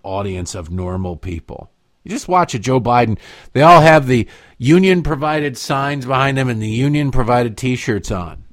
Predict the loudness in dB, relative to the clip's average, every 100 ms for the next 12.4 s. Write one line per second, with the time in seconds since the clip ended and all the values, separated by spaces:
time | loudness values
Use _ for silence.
0 | -8 -6 -2 -2 -2 -6 _ _ -10 -6
1 | -6 -8 _ _ -10 -6 0 2 2 -2
2 | -6 -6 2 4 4 2 -4 0 2 4
3 | 2 -2 -2 -2 -4 -2 -2 -2 -2 -4
4 | -6 -4 -4 -4 -6 -8 _ _ -8 2
5 | 4 8 8 8 4 -4 _ _ 0 0
6 | 0 -2 -2 0 -4 -4 -4 -6 -4 0
7 | 4 4 4 0 -6 0 -2 0 -2 -2
8 | -4 -6 -4 -2 0 -2 -6 -6 -6 -4
9 | -2 0 2 2 2 0 0 -2 -2 0
10 | 0 0 -2 -2 -4 -4 -4 -2 -4 -4
11 | 0 2 2 0 -4 -6 -6 -12 -4 0
12 | 2 2 0